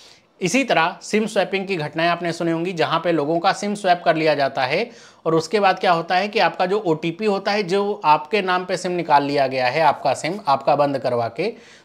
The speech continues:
तो वो ओटीपी उसी के पास जा रहा है। तो अगर लॉगिन करना है तो ओटीपी उसी के पास जा रहा है, आपका फ़ोन बंद है, आपको पता भी नहीं चल रहा है, या जब तक पता चला तब तक देर हो गई। या मैसेज इंटरसेप्शन, जो कि बीच में ही जब मैसेज भेजे जा रहे हैं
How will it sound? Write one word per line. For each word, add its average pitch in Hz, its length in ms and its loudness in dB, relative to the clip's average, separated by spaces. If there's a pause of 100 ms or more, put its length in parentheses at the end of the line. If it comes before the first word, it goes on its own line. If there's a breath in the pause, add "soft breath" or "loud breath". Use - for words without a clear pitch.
तो 175 60 0
वो 185 220 4
ओटीपी 233 340 4
उसी 247 180 -2
के 277 100 2
पास 262 240 2
जा 226 140 4
रहा 190 100 2
है। 190 40 -4
तो 190 80 -4
अगर 202 160 2
लॉगिन 202 340 2
करना 208 320 0
है 214 120 -2
तो 214 100 -4
ओटीपी 190 340 -4
उसी 180 200 -4
के 196 80 0
पास 196 240 2
जा 202 100 0
रहा 196 100 2
है, 175 40 4
आपका 170 240 0
फ़ोन 175 260 -2
बंद 190 200 2
है, 196 60 6
आपको 160 220 2
पता 139 260 -2
भी 180 80 -2
नहीं 190 120 -6
चल 190 180 -2
रहा 196 120 6
है, 131 160 0 (260 loud breath)
या 135 60 0
जब 151 180 0
तक 170 160 -2
पता 170 240 2
चला 175 180 0
तब 120 200 -6
तक 113 60 -8
देर 123 260 0
हो 160 120 0
गई। 156 160 -8 (400 soft breath)
या 220 320 4
मैसेज 180 480 6
इंटरसेप्शन, 185 760 0 (120)
जो 156 120 0
कि 226 140 -2
बीच 202 460 0
में 220 120 0
ही 226 280 -2 (140)
जब 165 220 0 (140)
मैसेज 160 360 0
भेजे 139 240 0
जा 175 160 4
रहे 170 120 0
हैं 240 160 -6